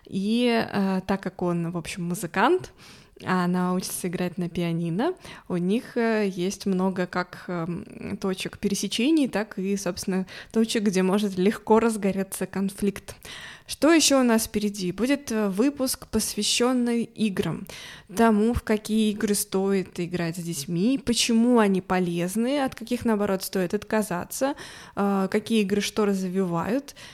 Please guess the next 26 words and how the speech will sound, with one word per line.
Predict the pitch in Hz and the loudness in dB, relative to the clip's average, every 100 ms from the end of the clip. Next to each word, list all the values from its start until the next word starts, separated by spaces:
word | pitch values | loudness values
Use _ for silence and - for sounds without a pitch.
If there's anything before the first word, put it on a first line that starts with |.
| - - | -20 -2
Мы | 202 202 | 2 2
тут | 190 - | 2 2
тоже, | 202 190 | 2 2
конечно | 185 196 185 - 180 | -2 0 0 -2 -4
же, | 180 - - - - | -4 -6 -18 -18 -6
м, | 190 185 180 | -2 0 0
будем | 185 202 196 190 180 | 0 2 2 2 0
цитировать | - 220 247 202 180 - | -2 0 2 2 0 -2
предпринимателей. | 226 220 226 226 208 175 180 233 277 320 302 269 | -2 2 4 4 4 0 -2 -2 0 0 0 0
Э, | 208 208 | 0 0
я | 202 | 0
расскажу | 214 202 196 190 | -2 -2 -4 -4
про | 180 190 180 180 | -6 -4 -2 -2
свой | - 196 175 | -2 0 0
опыт, | - 226 233 269 - | 2 0 0 -6 -2
э, | 277 262 254 | 0 0 -2
поскольку | 247 - 233 226 | -4 -2 -2 -2
я | 220 202 - | -2 -2 -2
очень | 190 185 185 247 247 | -2 -2 -2 -2 0
люблю | 233 214 196 | 0 0 0
играть | 185 180 - | 0 -4 -2
в | |
настольные | 196 - 190 190 190 | -2 0 0 2 0
игры. | 202 196 190 | 0 -2 -4
У | 185 | -6
меня | 185 185 | -6 -8